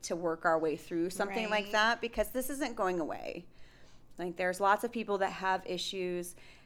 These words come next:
Speaker 1: um, carrying their own child, having their own child.
Speaker 2: Mm-hmm.
Speaker 1: And the more we talk about it and normalize it and, uh, work through these sort of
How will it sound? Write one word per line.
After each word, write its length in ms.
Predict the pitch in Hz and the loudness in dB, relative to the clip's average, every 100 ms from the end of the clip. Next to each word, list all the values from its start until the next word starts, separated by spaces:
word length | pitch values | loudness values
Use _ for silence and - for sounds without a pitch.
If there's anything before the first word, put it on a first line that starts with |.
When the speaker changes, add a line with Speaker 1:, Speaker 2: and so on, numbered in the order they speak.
| - - - | -20 -10 -4
Speaker 1:
um, 260 | 175 165 | -2 -2
carrying 380 | 165 220 220 226 | -2 2 2 4
their 120 | 208 | 4
own 140 | 196 190 | 2 2
child, 400 | 196 175 175 170 | 4 6 6 4
having 340 | 165 165 175 | 2 2 2
their 120 | 170 | 2
own 160 | 160 165 | 0 -2
child. 580 | - 170 170 165 165 175 | -2 0 0 0 -2 -2
Speaker 2:
Mm-hmm. 300 | 190 214 262 320 | -8 -10 -10 -6
Speaker 1:
And 120 | 180 | -2
the 40 | 185 | 2
more 180 | 185 196 | 4 4
we 120 | 226 | 2
talk 340 | - 202 202 | 2 2 4
about 320 | 208 180 175 | 4 4 4
it 180 | 180 175 | 4 2
and 160 | - 170 | 2 0
normalize 640 | 160 170 170 165 165 165 | 0 2 2 0 -2 -2
it 400 | 165 160 156 - - | 0 0 -2 -6 -10
and, 440 | 170 165 160 - - - | -8 -6 -8 -10 -14 -14
uh, 320 | - - - - - - - - | -14 -12 -14 -16 -20 -20 -20 -20
work 320 | 175 175 190 185 | -6 -2 -2 -4
through 520 | - 185 180 202 208 180 | -6 -2 0 -2 -4 -8
these 200 | 202 196 | -8 -4
sort 280 | - 180 180 | 0 2 2
of 200 | 175 | 0